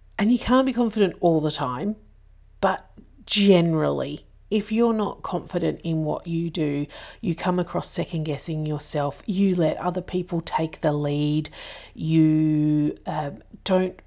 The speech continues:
put your best foot forward, you're not always going to choose the right course of action because you second guess yourself.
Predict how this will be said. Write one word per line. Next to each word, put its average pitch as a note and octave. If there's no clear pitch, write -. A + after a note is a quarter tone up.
put -
your E3
best D#3
foot -
forward, A#3+
you're F#3+
not E3+
always E3
going D#3+
to -
choose E3+
the E3+
right D#3+
course -
of F3
action G3
because F3+
you B3
second -
guess -
yourself. E3